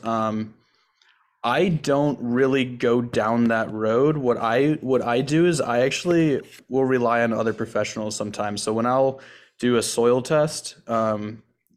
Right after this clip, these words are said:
I do it through a company called Cressive, and it's a guy named Scott,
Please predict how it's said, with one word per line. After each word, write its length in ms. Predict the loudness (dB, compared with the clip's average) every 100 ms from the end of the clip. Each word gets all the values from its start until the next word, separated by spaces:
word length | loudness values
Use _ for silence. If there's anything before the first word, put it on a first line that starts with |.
| _ -4
I 140 | -4
do 260 | -2 0 0
it 160 | 0
through 280 | -2 -2 0
a 60 | 0
company 400 | -2 -4 -2 -2
called 260 | -2 -4
Cressive, 680 | -4 -4 -2 0 -2 -2 -12 _ _ _ _ _ _
and 240 | -4 -2 -2
it's 120 | -2
a 40 |
guy 140 | -2 0
named 220 | 0 -2
Scott, 600 | -4 0 0 0 -2 -4